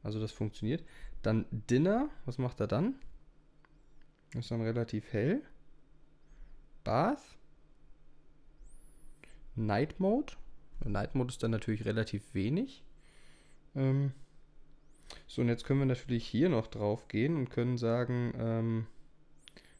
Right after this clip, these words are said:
wir wollen zum Beispiel die Firmware einmal aktualisieren. Können wir auch mal machen. Können wir gucken, ob da jetzt noch irgendwas anderes dran, drin möglich ist.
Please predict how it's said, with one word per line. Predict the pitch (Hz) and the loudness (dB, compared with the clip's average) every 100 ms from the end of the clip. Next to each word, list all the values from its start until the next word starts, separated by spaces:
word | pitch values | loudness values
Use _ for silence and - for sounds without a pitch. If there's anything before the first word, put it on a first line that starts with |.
| - | -14
wir | 117 110 | -6 0
wollen | 113 113 | 2 2
zum | 113 | 0
Beispiel | 110 107 - | 0 0 -2
die | 107 107 | -2 -2
Firmware | - - 123 160 170 - | -6 2 4 6 4 4
einmal | 165 175 165 | 2 2 2
aktualisieren. | 165 - 170 156 156 151 170 208 294 - - - - - | -2 0 0 2 2 2 2 2 -2 -6 -14 -16 -14 -10
Können | - 110 | -4 -2
wir | 98 | -2
auch | - - | -2 -2
mal | 156 | -2
machen. | 165 180 - 196 | 0 -2 -2 0
Können | 135 | 2
wir | 120 | 0
gucken, | - 123 131 - - - - | 0 0 0 0 -12 -14 -2
ob | 113 117 | -2 2
da | 101 104 135 | 6 6 8
jetzt | 127 110 - - | 8 6 4 0
noch | 113 107 | 0 0
irgendwas | 113 117 113 - | 0 2 2 2
anderes | 104 156 165 - | 4 4 4 2
dran, | 151 151 147 | 4 4 4
drin | 131 143 | 4 6
möglich | 139 147 147 | 6 6 6
ist. | 156 | 4